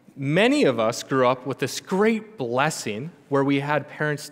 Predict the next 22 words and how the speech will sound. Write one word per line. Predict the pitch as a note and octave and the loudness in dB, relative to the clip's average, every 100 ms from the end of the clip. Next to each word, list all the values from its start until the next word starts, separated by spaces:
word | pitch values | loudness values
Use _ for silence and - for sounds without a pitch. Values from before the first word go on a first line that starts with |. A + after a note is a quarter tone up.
| - | -14
teach | - A#3 - B2 | -2 -2 -2 -4
us | G#2 - - - _ | -6 -10 -16 -20 _
how | - A#2 A2 | -4 -2 -2
to | - | -6
pray | - - B2 F#2+ - - _ _ _ _ _ _ _ _ _ _ _ _ _ _ - - - _ _ _ _ _ _ _ _ | -6 0 0 0 -8 -20 _ _ _ _ _ _ _ _ _ _ _ _ _ _ -20 -20 -20 _ _ _ _ _ _ _ _
and | D#3 D3+ D3 C#3+ | -4 -2 -4 -4
the | D#3 D#3 | -4 -4
importance | D3+ - - G#3 A3+ - G#2+ - - - _ | -6 -4 2 4 4 -4 -10 -10 -16 -16 _
of | - A#2 - | -8 -6 0
building | E3+ D#3 A#2 | 2 2 -2
this | A#2 - | -4 -4
relationship | A2 G#2+ - A2+ - - | -4 -4 -6 -8 -6 -6
with | G#2+ - | -6 -2
God. | A#2+ G2+ G#2 - - _ _ _ _ _ _ _ _ _ - | 0 0 -6 -20 -20 _ _ _ _ _ _ _ _ _ -2
Prayer | F#3+ G#3 B3 B3+ A#3 - - - | 4 8 8 8 4 -4 -16 -2
is | G3 F#3 | 0 2
wonderful. | F#3+ C4+ C#4 - G2+ - - _ _ - | 2 4 2 -2 -8 -10 -20 _ _ -6
In | E3 E3+ | -4 -2
prayer, | - G#3 G#3+ A3+ A3 | 0 4 6 6 6
we | E3 | 4
worship | C#3 B2 D#3+ F#3 F#3+ - F3 - | 0 2 4 4 2 0 -2 -2
God. | - B2 A2 G2+ | -2 0 0 -2